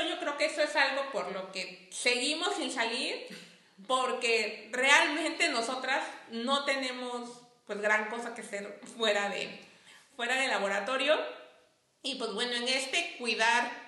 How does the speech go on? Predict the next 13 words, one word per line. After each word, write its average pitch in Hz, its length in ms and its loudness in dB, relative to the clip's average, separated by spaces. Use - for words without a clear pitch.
pues, 202 160 -2
a 190 80 0
nuestra 196 320 -4
familia 269 500 0
y 254 80 -4
a 202 80 -2
nues-, 196 320 -6
a 214 180 -4
todas 254 220 0
las 233 200 4
personas 220 440 -4
que 196 80 -8
viven, 202 500 -6